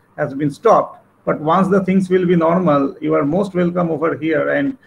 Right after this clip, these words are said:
please visit this one. This is, this will be a lifetime experience, I believe. And, uh, yes, so we as I I T B H U or Indian Institute of Technology B H U,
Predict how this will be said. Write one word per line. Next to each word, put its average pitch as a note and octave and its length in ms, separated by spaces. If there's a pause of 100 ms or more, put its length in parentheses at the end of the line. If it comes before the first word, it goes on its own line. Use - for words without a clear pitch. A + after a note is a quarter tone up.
(260)
please G3 220
visit E3+ 360
this C#3+ 200
one. C#3 260
This D3 140
is, D3 120
this D3+ 200
will E3 160
be D#3+ 120
a D#3+ 60
lifetime C#3 540
experience, C3 560
I B2+ 80
believe. - 340 (840)
And, B3 320
uh, B3 440
yes, A3+ 300
so G#3+ 140
we C4 600
as G3 220
I F3+ 140
I G#3+ 180
T G#3+ 140
B G3 180
H E3 240
U F3 160
or F3 100
Indian F3 340
Institute F3+ 360
of F3 140
Technology E3+ 400
B F#3+ 160
H C#3 240
U, D3 240